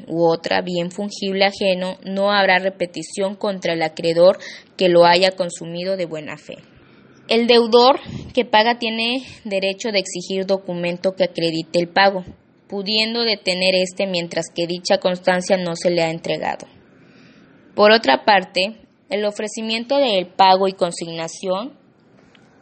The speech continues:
fundamentado en el artículo dos mil doscientos ochenta y seis, que di-, que dice, "El deudor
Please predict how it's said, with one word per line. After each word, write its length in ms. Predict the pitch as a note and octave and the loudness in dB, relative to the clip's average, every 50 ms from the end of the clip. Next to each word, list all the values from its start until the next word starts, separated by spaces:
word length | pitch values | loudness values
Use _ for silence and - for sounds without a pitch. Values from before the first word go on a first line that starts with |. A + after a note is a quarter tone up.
| _ _ _ _ - - - | _ _ _ _ -20 -20 -20
fundamentado 760 | - - A3 G#3 G3+ G3+ G3 G3 G3 F#3+ F#3+ F#3+ G#3 G#3 G#3+ A3+ | -8 -6 -4 0 4 4 4 4 2 -2 0 2 2 2 2 2
en 80 | A3+ | 0
el 100 | A3+ G#3+ | 0 0
artículo 640 | G3 F3+ F#3 - - G3+ G3 - - G#3+ G#3 G3+ F#3+ | 0 0 0 -2 -10 -14 -12 -8 -6 -2 -2 0 2
dos 260 | F3+ F3 E3+ F3 F#3+ | 2 2 0 0 -6
mil 340 | F3+ F#3 F#3+ G3 F#3+ G3 F#3+ | -8 -6 -4 -4 -4 -2 -2
doscientos 600 | F#3+ F#3 F#3 - - F#3 F3+ F#3 F#3 F#3+ - F#3+ | -2 -2 -2 -2 -4 -4 -4 -4 -4 -4 -4 -4
ochenta 340 | F3+ - - E3+ E3+ E3+ E3 | -6 -4 -4 -6 -4 -2 -2
y 60 | E3 E3 | -2 -2
seis, 440 | - - G3 F#3 F3 F3 E3+ - - - - - - - - - _ _ | -2 2 2 2 2 2 -2 -8 -18 -20 -20 -20 -18 -20 -20 -20 _ _
que 200 | - F#3+ F#3+ F#3 | 2 4 4 4
di-, 420 | F3+ F3 F3 F#3+ F#3+ - - - - | 4 2 -2 -2 -2 -2 -6 -10 -6
que 160 | - G3+ F#3+ | -2 0 0
dice, 360 | F3+ G3+ G3+ F#3+ - - D#3+ - - - _ _ _ _ - | 0 -2 -4 -6 -6 -6 -8 -8 -8 -12 _ _ _ _ 2
"El 160 | G3 G3+ G#3 | 2 4 4
deudor 480 | G3+ G#3 G3+ G3+ G#3 A3+ A#3 B3 C4 | 4 4 4 4 2 2 2 0 -2